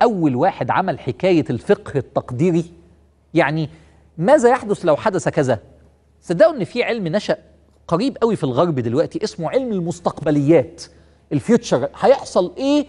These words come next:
بعد عشرين سنة. صدقوا أول واحد كتب في الموضوع ده أبو حنيفة، بقى يعمل الحلقة بتاعته. يلا يا جماعة، تعالوا نفكر.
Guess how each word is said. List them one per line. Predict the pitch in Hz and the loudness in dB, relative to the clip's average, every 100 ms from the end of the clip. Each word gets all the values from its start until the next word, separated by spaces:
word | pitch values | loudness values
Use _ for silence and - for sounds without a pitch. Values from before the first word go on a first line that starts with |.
| - - - - | -8 -20 -20 -6
بعد | 135 165 156 | -2 0 -2
عشرين | 160 - 254 220 | -4 -4 -6 -2
سنة. | 214 143 - | 0 0 -2
صدقوا | - 185 311 | -2 2 4
أول | 330 294 | 4 2
واحد | 269 - | -2 -4
كتب | - 277 226 | -8 -8 -8
في | - | -8
الموضوع | 180 151 143 220 | -8 -6 -4 -2
ده | 175 - | -2 -4
أبو | 170 | -8
حنيفة، | - 196 - 262 - _ - - - | -10 -10 -10 -12 -14 _ -20 -20 0
بقى | 151 196 | 2 4
يعمل | 277 247 208 | 2 2 -2
الحلقة | 147 247 226 190 | -2 -2 -2 -2
بتاعته. | - 151 127 101 | 0 0 0 0
يلا | 185 240 202 | 2 4 4
يا | |
جماعة، | 175 175 113 - - _ - | 4 2 0 -6 -20 _ -2
تعالوا | 226 285 | 0 2
نفكر. | 240 247 247 160 | 2 0 0 -2